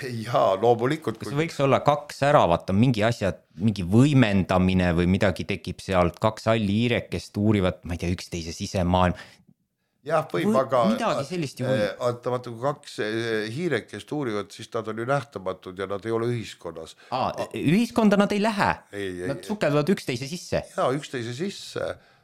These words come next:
Speaker 1: Aga ma räägin ühiskonna minekust, et, et vaata, mis juhtub, kui on kaks, eh, säravat inimest koos. Nad ei lähe ühiskonda,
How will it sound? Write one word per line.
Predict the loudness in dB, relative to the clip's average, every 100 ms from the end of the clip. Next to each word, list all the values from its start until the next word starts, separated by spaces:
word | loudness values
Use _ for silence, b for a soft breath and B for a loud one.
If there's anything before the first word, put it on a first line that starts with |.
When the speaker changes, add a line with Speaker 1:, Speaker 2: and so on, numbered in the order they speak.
| _
Speaker 1:
Aga | -4 -2 -2 -4 -2 0 0
ma | 0 -2
räägin | -2 -4 -6
ühiskonna | -8 -8 -6 -6 -4
minekust, | -4 -6 -8 -12 -18 -16 -18
et, | -18 B B
et | -6 0
vaata, | 2 2 0 -6 -6
mis | -6 0
juhtub, | 0 0 -6 -8
kui | -6
on | -2
kaks, | 0 0 -4 -18 -18 B _
eh, | -4 -2
säravat | 0 0 -2 -8 -10
inimest | -10 -10 -12 -14 -14 -16 -18 -18
koos. | -2 -2 -2 -10 -16 b b b b -10
Nad | -8
ei | -6
lähe | -4 -4 -4
ühiskonda, | -6 -8 -12 -10 -14